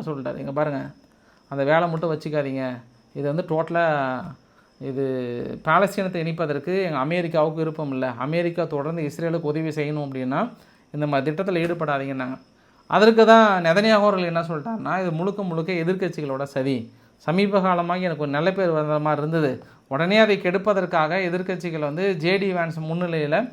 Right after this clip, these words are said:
அவர் இருக்கும்போது இப்படி ஒரு தீர்மானத்தை கொண்டு வந்து எல்லாரும் இந்த கேள்விகள் கேட்குறாங்கன்றாங்க." ஏன்னா, இந்த தீர்மானத்தை நிறைவேற்றின உடனே பாகிஸ்தான்லாம் அவ்வளவுதான்,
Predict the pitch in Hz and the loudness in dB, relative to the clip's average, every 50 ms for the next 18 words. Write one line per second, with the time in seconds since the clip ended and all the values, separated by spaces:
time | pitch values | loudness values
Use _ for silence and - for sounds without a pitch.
0 | - - - - - - 156 165 170 165 165 170 190 226 226 240 220 190 190 202 | -12 -20 -20 -12 0 2 4 4 6 6 6 6 4 4 2 0 0 2 2 2
1 | 208 196 190 - 220 220 214 202 196 - 196 196 196 196 190 180 165 160 151 165 | 0 0 -2 0 2 2 2 2 2 0 -2 -2 -2 -2 -2 -4 -4 -4 -4 -6
2 | 143 147 143 139 139 135 131 143 190 160 175 160 165 180 180 185 185 180 165 156 | -6 -4 -6 -4 -6 -6 -4 -2 -2 0 0 2 4 6 6 6 4 2 -2 -4
3 | 160 165 160 160 165 165 160 151 139 151 147 139 - 139 131 131 131 127 123 131 | -4 -2 -2 -2 -2 -2 -2 -4 -4 -4 -6 -4 -4 -4 -4 -4 -4 -6 -6 -6
4 | 131 - - 139 156 160 160 175 185 180 156 143 - - 175 185 185 190 185 185 | -8 -6 -6 -4 -2 0 0 0 0 -2 -4 -4 -4 -4 -4 -2 -2 -2 -2 -2
5 | 180 170 170 151 151 160 170 175 175 165 165 160 156 147 147 139 127 139 170 185 | -2 -2 -2 -2 -2 -2 -2 -2 -2 -4 -4 -6 -6 -4 -4 -2 -2 -2 -2 -4
6 | 185 - - - - - - _ - 143 143 165 - - 202 175 185 196 175 170 | -6 -12 -18 -20 -20 -20 -20 _ -4 -2 -2 0 0 -2 -6 -4 -2 -2 -2 0
7 | 180 202 190 165 151 160 170 170 170 180 175 160 139 127 - - - 120 | 2 2 2 4 2 2 0 -2 -2 -2 0 0 -2 -2 -4 -8 -10 -10